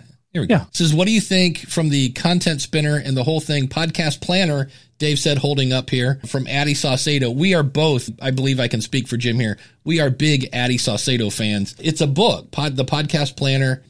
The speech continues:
Speaker 1: It's got all sorts of worksheets and things like that. Addie is the, uh, I'm just a big fan of Addie.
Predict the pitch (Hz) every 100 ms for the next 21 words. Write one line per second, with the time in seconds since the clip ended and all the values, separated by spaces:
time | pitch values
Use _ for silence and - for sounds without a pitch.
0 | - 143 - 147 147 151 165 151 127 123
1 | 180 175 - - 165 156 - - - _
2 | _ - 135 151 151 139 143 131 135 135
3 | 131 - - 160 170 170 143 135 127 113
4 | 110 92 65 82 - 143 135 139 135 123
5 | 135 113 123 113 107 117 113 113 110